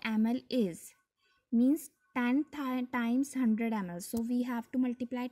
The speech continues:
ten with hundred M L. It will be equals to thousand M L and which is equals to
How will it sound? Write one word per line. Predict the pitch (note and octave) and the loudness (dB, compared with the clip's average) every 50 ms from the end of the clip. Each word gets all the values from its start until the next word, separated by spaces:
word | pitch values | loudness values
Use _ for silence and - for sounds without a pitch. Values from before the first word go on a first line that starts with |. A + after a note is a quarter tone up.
| - - | -8 -6
ten | A3 G#3+ A3 A#3 A#3+ | -4 0 2 2 0
with | C4+ D#4+ E4 - | 0 -2 -6 -6
hundred | - A#3+ A3 G#3 G3 F#3+ G3 G3 F#3+ | -6 -2 -2 0 0 -2 -2 -2 -2
M | G3+ G#3 G#3 A3+ | -2 0 0 0
L. | C4+ F4 A#4+ - _ _ _ - - - - - - | 0 0 -4 -8 _ _ _ -20 -20 -20 -20 -16 -6
It | - C4 B3 - | -4 -4 -2 0
will | C4 C4 B3+ B3 | 0 0 2 2
be | A#3 B3+ B3 | 2 2 0
equals | A#3 - - A#3 A#3 A3+ A3+ A3+ - - - | 0 -2 -2 -2 0 0 -2 -4 -6 -8 -4
to | C4 C4+ C#4+ D#4 F#4 B4 B4+ - _ _ _ _ _ _ - | -4 -2 -2 -2 -2 -4 -6 -6 _ _ _ _ _ _ -10
thousand | - A3+ G#3 G#3+ G#3 G#3 G#3+ A#3+ B3 C4+ E4 F4+ - _ - | -6 -2 0 0 0 0 0 0 0 0 0 -2 -6 _ -4
M | A#3 A3 G#3+ G#3 | -2 2 2 2
L | F#3+ F3 E3+ - - - | 0 -2 -6 -10 -10 -6
and | G#3 G#3+ A3+ A3 G#3 | 0 2 2 2 2
which | B3 C4+ - - F#4 | 0 -2 -2 -2 -2
is | F#4 F#4 F#4 | -2 -2 -2
equals | D#4+ B3+ - - - G#3+ G#3 G3 G3+ - | -4 -6 -6 -4 -4 -4 -2 -4 -4 -6
to | - E4+ G4 | -6 -6 -6